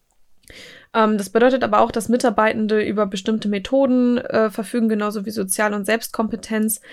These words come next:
Fähigkeiten im Gestalten und Aushalten vom Alltag im Sinne der Entwicklung, der Konstanz von Beziehungen, der Konfliktbereitschaft und Kompetenz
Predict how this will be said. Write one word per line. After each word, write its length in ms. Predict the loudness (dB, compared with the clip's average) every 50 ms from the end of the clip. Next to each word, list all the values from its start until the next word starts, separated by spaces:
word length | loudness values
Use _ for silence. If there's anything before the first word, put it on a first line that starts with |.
| -20 -20 -20 -20 -12
Fähigkeiten 640 | 0 2 4 4 4 0 -2 -4 -2 -2 0 0 -2
im 140 | -2 -2 -4
Gestalten 420 | -4 -4 -2 0 0 0 0 -2
und 100 | -4 -4
Aushalten 540 | -4 -4 -4 -4 -6 -6 -6 -4 -4 -6 -8
vom 260 | -4 -4 -4 -2 0
Alltag 460 | 0 0 0 0 0 -4 -4 -4 -2
im 140 | -2 -2 -2
Sinne 520 | 0 0 0 2 2 0 0 -2 -2 -4
der 200 | -2 -2 -2 -2
Entwicklung, 500 | -2 -2 -2 -2 -2 -2 -2 -2 -2 0
der 140 | 0 -2 -4
Konstanz 480 | -4 -6 -8 -8 -4 -4 -2 -2 -2 -4
von 180 | -4 -4 -4
Beziehungen, 640 | -4 -6 -6 0 0 2 2 2 0 0 0 -2 -2
der 100 | -2 -4
Konfliktbereitschaft 880 | -4 -4 -6 -2 -2 -4 -6 -4 -6 -4 0 0 0 0 -2 -6 -6 -6
und 100 | -6 -6
Kompetenz 640 | -6 -6 -6 -8 -8 -8 -6 -4 -2 -2 -2 -4 -4